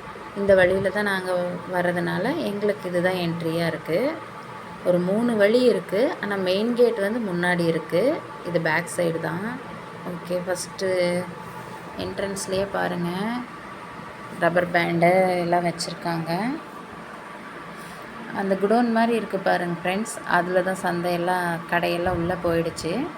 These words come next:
இது பார்த்தீங்கன்னா, நாங்க ரெகுலர் கஸ்டமர் இந்த கடைக்கு. இந்த அண்ணா ரொம்ப தெரிஞ்சவங்க தான் எங்களுக்கு. பாருங்க, எல்லாம் ஸ்நாக்ஸ் ஐட்டம்ஸ் தான். பொரி,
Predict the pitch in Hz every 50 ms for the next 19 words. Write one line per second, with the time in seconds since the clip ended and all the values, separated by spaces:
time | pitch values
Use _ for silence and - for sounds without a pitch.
0 | - - - - - - - - - - - - - - - - - - 185 180
1 | 175 170 180 180 180 175 185 185 180 180 185 185 190 196 202 208 208 208 208 -
2 | - - - - - - - - - - - - 208 196 185 185 180 175 180 180
3 | 175 196 202 208 208 208 - 185 - - - 190 180 180 175 175 165 165 165 -
4 | 165 165 165 170 165 170 170 170 190 254 320 349 - - - - - - - -
5 | 196 185 180 180 185 185 190 185 180 170 175 180 180 175 180 175 175 180 180 175
6 | 185 180 175 165 165 165 160 165 160 165 170 165 160 156 156 156 - - 165 175
7 | 208 247 277 339 - - - - - - - - - - - - - - - -
8 | - 170 165 170 170 170 170 170 170 180 190 - - 180 165 165 170 170 165 -
9 | - 185 170 165 170 - 160 160 165 - - - 165 165 160 170 196 240 247 -
10 | - - - - - - - - - 185 175 175 165 175 175 180